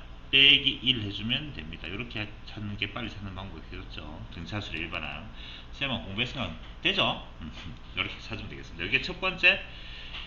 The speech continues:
에이엔이라고 말할 수 있겠고, 두 번째 것도 한번 해보자. 두 번째는 일 곱하기 삼,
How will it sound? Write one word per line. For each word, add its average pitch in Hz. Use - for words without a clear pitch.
에이엔이라고 113
말할 87
수 -
있겠고, 82
두 175
번째 220
것도 135
한번 104
해보자. 110
두 143
번째는 127
일 202
곱하기 196
삼, 110